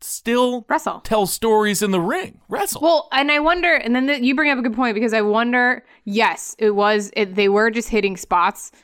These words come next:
Speaker 2: but I wonder how much different, like, if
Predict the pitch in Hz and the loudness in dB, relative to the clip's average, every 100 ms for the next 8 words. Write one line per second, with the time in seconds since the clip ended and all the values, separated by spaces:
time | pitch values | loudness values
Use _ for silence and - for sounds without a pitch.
0 | _ - - 220 220 202 226 233 247 247 | _ -12 -2 2 2 2 2 2 2 2
1 | 254 247 _ _ _ _ _ - 240 240 | 0 -4 _ _ _ _ _ -2 0 2
2 | 220 208 214 - - _ _ 190 - 247 | 2 0 -2 -8 -12 _ _ -16 -2 -2
3 | 226 220 190 185 _ 220 208 - 220 - | 0 0 -2 -4 _ -2 -2 0 -4 -4